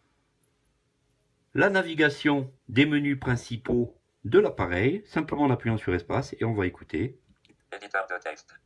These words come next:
Speaker 2: Mail. Médias. Organisation. Outils web. Réseaux sociaux. Compléments.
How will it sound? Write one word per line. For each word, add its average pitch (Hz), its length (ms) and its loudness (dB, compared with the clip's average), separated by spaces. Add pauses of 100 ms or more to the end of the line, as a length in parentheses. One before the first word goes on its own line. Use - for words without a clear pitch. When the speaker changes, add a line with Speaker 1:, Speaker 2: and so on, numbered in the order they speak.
(680)
Speaker 2:
Mail. 73 320 -8 (880)
Médias. 82 420 -6 (720)
Organisation. 98 760 -6 (580)
Outils 92 220 -14
web. 85 200 -6 (640)
Réseaux 104 240 -10
sociaux. 82 480 -8 (360)
Compléments. 104 540 -12